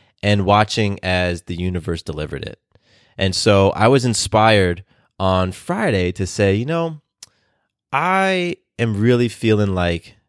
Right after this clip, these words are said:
going out to dinner with Maya this weekend. And I've used up most of our food money budget, so I don't have the money right now, uh, in the budget to go and, and buy another meal out 'cause we already spent it on other things,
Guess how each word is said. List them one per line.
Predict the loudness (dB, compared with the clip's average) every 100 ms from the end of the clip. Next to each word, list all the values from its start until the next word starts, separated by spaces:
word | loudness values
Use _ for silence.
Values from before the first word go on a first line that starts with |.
| _ -4
going | 0 2 0
out | -2 -4
to | -6
dinner | -6 -8 -8 -16 _ _ _ _ -10
with | -8 -6
Maya | -6 -6 -8
this | -10 -12
weekend. | -14 -12 -14 -16 _ _ _ _ _
And | -2 2 2 2 0 -6 _ _ _ _
I've | -2 0 0
used | 0 2 2 2 2
up | 2 0
most | -2 0 0 -2
of | -2
our | -2
food | -2 -2 0
money | -2 -4
budget, | -8 -6 -6 -8 _
so | -2
I | 0
don't | 2 2
have | 0 0
the | 0
money | 0 2 0 -2 -8 _ _ -2
right | 0 0
now, | -2 -2 -2 -6 -16 _ -10
uh, | -6
in | -4 -4
the |
budget | 0 2 4 2 -2 -4
to | -8
go | 0 2 2 0
and, | -4 -6 -8 -8
and | -6
buy | -2 0
another | 0 0 0
meal | 0 -2 -4 -6
out | -6 -6 -8
'cause | -8
we | -2
already | -2 -2
spent | -4 -4 -4
it | -6
on | -4
other | -4 -4
things, | -6 -10 -10 -18